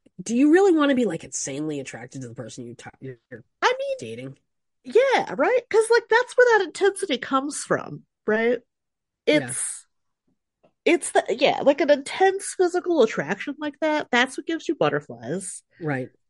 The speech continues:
Speaker 2: That's what, I mean, and the, and then, like, the butterflies sort of, like, feed back into the intensity 'cause
Speaker 1: Yes.
Speaker 2: you're like,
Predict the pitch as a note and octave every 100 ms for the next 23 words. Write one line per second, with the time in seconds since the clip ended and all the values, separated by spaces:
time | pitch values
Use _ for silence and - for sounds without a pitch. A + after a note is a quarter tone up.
0 | _ - C#4 - C4+ - - A#3+ A3+ F#3+
1 | G#3 - _ _ _ _ _ _ - _
2 | - B3+ A#3+ - B3+ D4+ D#4+ D#4 - B3
3 | - A#3+ D4 D4 B3+ G3+ G3 G#3+ G3 G3
4 | E3+ - - A3 A3 A3 F3+ F3 F#3+ G#3
5 | G3 F3+ D3+ C#3 - F3+ F#3 C4 C#4 C#4+
6 | C#4+ - - - C#3+ A3+ A3+ G#3 F#3 -